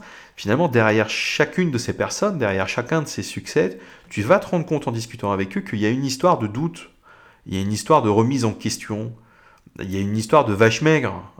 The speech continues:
euh, mais aussi d'un petit peu de culot, d'un petit peu de bluff. Euh, et, et donc, en général, bah, il y a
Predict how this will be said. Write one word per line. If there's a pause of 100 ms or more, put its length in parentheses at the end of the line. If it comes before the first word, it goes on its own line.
(100)
euh, (680)
mais
aussi
d'un
petit
peu
de
culot,
d'un
petit
peu
de
bluff. (460)
Euh,
et,
et
donc,
en
général,
bah,
il
y
a